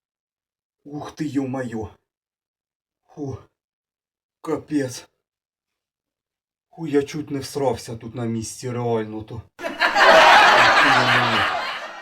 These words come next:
Гопнік! Сволоч налякав мене, а?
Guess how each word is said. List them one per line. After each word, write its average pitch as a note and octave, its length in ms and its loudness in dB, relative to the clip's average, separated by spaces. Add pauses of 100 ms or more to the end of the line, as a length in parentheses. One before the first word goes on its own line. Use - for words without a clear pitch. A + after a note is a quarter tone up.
(300)
Гопнік! B2 720 -2 (640)
Сволоч A#2 680 -8
налякав B2 540 -2
мене, G#2+ 240 -8
а? B2 240 -6